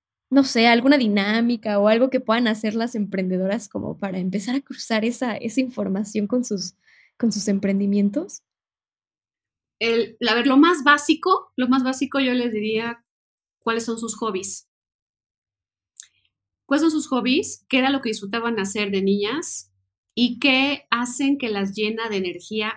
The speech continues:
Speaker 2: así brutalmente? Que digas, "Estoy en flow". Nada tiene que, estoy regando plantas, pero yo siento que estoy.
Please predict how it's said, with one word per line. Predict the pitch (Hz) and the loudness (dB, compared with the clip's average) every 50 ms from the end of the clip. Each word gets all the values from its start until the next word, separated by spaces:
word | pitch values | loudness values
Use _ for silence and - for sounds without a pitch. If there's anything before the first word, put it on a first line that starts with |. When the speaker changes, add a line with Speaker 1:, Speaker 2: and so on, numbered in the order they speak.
| - _ | -10 _
Speaker 2:
así | - 180 - - 196 196 196 - | -14 -12 -10 -10 -10 -12 -12 -12
brutalmente? | - 196 - 214 208 202 208 - 214 208 202 196 185 175 165 170 - | -12 -10 -6 -4 -4 -4 -4 -4 -4 -2 0 0 0 -2 -4 -6 -6
Que | - 190 185 | -6 -4 -2
digas, | 196 196 196 196 196 196 | 0 0 0 0 -2 -4
"Estoy | - - - - 196 190 | -8 -10 -6 -4 -4 -4
en | 175 170 | -4 -6
flow". | - - 156 139 139 139 - _ _ _ _ _ _ _ _ _ _ _ _ _ _ _ _ _ _ - | -8 -10 -10 -10 -12 -14 -18 _ _ _ _ _ _ _ _ _ _ _ _ _ _ _ _ _ _ 2
Nada | 269 277 311 330 349 - 311 302 - | 4 6 6 6 6 4 2 2 2
tiene | - 302 294 294 285 277 | 2 4 4 4 2 2
que, | - 208 | 0 -4
estoy | 214 214 - 349 | 0 4 4 6
regando | 320 311 311 302 294 285 - | 6 6 6 4 4 2 2
plantas, | - 247 240 247 247 240 226 - - | 2 2 2 2 2 0 -4 -6 -6
pero | - 220 226 220 220 | -6 -4 -4 -2 -2
yo | 254 254 | -2 -2
siento | 254 - 262 233 226 - 240 - | 0 0 -2 -2 -2 -4 -6 -8
que | - | -10
estoy. | - - - 190 185 202 - - | -12 -10 -8 -6 -6 -6 -8 -10